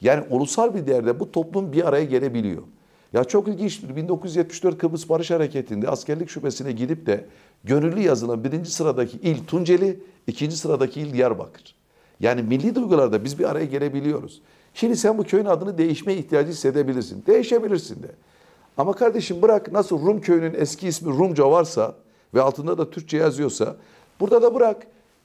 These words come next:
Kürtçe de yaz, Türkçe de yaz. Yerel dilde Kürtçeyi kullansın, resmi dilde Türkçeyi kullansın.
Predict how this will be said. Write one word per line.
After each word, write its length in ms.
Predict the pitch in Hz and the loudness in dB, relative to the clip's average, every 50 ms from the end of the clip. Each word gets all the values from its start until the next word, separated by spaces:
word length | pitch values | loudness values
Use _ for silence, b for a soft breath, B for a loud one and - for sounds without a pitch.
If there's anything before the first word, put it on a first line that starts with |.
| _ | _
Kürtçe 380 | - - 247 - - - 196 156 | -6 -4 -4 -2 0 2 2 4
de 60 | 135 | 4
yaz, 280 | 135 175 220 247 247 - | 4 4 2 0 0 0
Türkçe 380 | - 311 - - - 226 170 | -2 -2 -2 0 0 0 2
de 60 | 117 90 | 2 0
yaz. 260 | 82 - - - - - | -4 -6 -12 -16 -14 -6
Yerel 380 | 110 135 180 233 254 247 220 | 0 2 4 4 4 4 4
dilde 260 | 190 175 143 143 139 | 0 -2 -4 -4 -6
Kürtçeyi 420 | - - 220 208 - - 180 151 120 | -4 -4 -6 -4 0 0 0 0 0
kullansın, 500 | - 117 104 101 98 101 101 208 208 202 | 0 -2 -2 0 0 0 2 2 4 6
resmi 320 | 226 214 202 - 208 214 | 4 4 2 0 -6 -6
dilde 260 | 165 139 143 403 403 | -6 -4 -2 -2 -2
Türkçeyi 400 | - - 233 233 - 220 196 143 | -2 -4 -6 -4 -2 -2 -2 -2
kullansın. 480 | 110 120 98 92 87 82 80 - - - | -2 -4 -8 -6 -8 -10 -12 -14 -18 -18